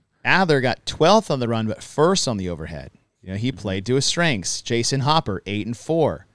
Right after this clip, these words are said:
Speaker 1: Justin Medeiros had a bigger spread. He got eighteenth and fifth. On the women's side, Haley Adams, first and seventeenth.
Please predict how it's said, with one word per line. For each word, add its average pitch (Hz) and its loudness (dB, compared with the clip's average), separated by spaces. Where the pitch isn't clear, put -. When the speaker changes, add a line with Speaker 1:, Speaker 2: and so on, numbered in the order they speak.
Speaker 1:
Justin 139 0
Medeiros 165 2
had 139 2
a 127 2
bigger 127 2
spread. 160 4
He 135 2
got 139 2
eighteenth 123 -4
and 107 -4
fifth. - -4
On 131 -2
the 123 0
women's 202 2
side, 123 -2
Haley 151 2
Adams, 127 4
first 151 0
and 139 -2
seventeenth. 127 0